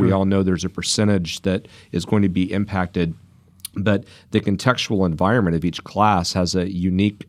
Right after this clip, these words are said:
Speaker 1: audience. Uh, same thing for a perform-, I mean, you mentioned in our, in our discussions that the things you're exploring in this class isn't just unique to teaching. It's unique to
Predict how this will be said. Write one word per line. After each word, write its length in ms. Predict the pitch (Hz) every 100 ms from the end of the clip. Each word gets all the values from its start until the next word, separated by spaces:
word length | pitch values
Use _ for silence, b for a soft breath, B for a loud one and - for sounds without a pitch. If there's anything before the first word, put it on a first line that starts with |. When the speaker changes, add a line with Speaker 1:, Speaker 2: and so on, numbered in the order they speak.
| -
Speaker 1:
audience. 600 | 87 92 117 - - - -
Uh, 300 | 85 85 87 98 b b b b - -
same 260 | - 135
thing 160 | 131 127
for 220 | - 117
a 40 | 95
perform-, 440 | 87 - 120 113
I 60 | 107
mean, 120 | 113
you 80 | 127
mentioned 420 | 113 135 101 87
in 120 | 90
our, 160 | 87 85
in 160 | 95
our 100 | 95
discussions 640 | 90 87 - 110 92 82 -
that 220 | 90 87 B B B
the 80 | 101
things 320 | - 143 90
you're 280 | 110 143 - -
exploring 460 | - - 117 113
in 60 | 92
this 140 | 82
class 400 | - - 120 107
isn't 380 | - 95 98 85
just 360 | - 113 110 -
unique 280 | 90 101 98
to 80 |
teaching. 420 | - 120 123 80 78
It's 160 | -
unique 400 | 95 92 95 - b b b b
to 360 | - 98 92